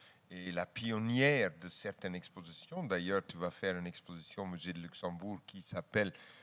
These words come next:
Femmes pionnières, qui va se concentrer sur le rôle des femmes et pas uniquement des artistes plastiques, mais aussi d'autres pour le Musée de Luxembourg au mois de mars. Quand on pense au rôle des femmes dans l'œuvre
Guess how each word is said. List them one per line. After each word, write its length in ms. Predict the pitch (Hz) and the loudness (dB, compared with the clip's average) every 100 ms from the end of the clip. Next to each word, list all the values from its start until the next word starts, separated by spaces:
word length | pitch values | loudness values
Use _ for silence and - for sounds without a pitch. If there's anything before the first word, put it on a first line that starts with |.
| - - - _ - | -20 -20 -20 _ -18
Femmes 360 | - 139 107 - | 6 8 8 4
pionnières, 880 | 101 98 90 87 85 113 175 156 - | -2 0 0 2 2 4 2 -2 -12
qui 180 | - 87 | -12 -8
va 140 | 80 87 | -2 -2
se 120 | 101 | -4
concentrer 760 | - 92 - 95 92 101 101 | -4 -4 -2 -2 -2 -4 -4
sur 180 | 95 - | -4 -4
le 140 | 90 87 | -2 0
rôle 200 | 98 90 | 0 0
des 100 | 90 | 0
femmes 280 | - 107 110 | 4 4 4
et 80 | 120 | -2
pas 320 | - 165 143 - | 8 10 10 8
uniquement 460 | 120 107 110 113 | 2 2 4 4
des 220 | 101 87 92 | 4 0 0
artistes 380 | 87 104 87 - | 0 -4 -6 -2
plastiques, 480 | 90 - - 190 - | -2 -2 -4 -6 -4
mais 140 | 92 | -6
aussi 320 | 87 85 - 120 | -4 -4 -4 2
d'autres 580 | 151 202 156 - 110 131 - - - - | 6 6 4 -2 -6 -6 -14 -18 -20 -6
pour 120 | 104 | 0
le 80 | 98 | 2
Musée 220 | 92 98 | 2 0
de 60 | 95 | -2
Luxembourg 520 | 90 101 92 95 98 | -2 -2 -2 -4 -4
au 80 | 90 | -2
mois 220 | 87 82 | 0 0
de 100 | 87 | 2
mars. 320 | 104 156 - - - - - | 0 0 -4 -12 -18 -20 -4
Quand 260 | 110 104 110 | 0 2 2
on 120 | 101 | 2
pense 400 | - 143 139 110 | 8 10 10 6
au 100 | 98 | 0
rôle 260 | 101 107 90 | 4 2 4
des 140 | 95 | 0
femmes 340 | - 120 127 101 | 0 2 2 4
dans 140 | 98 | 4
l'œuvre 540 | 95 107 113 104 101 | 6 6 6 4 -4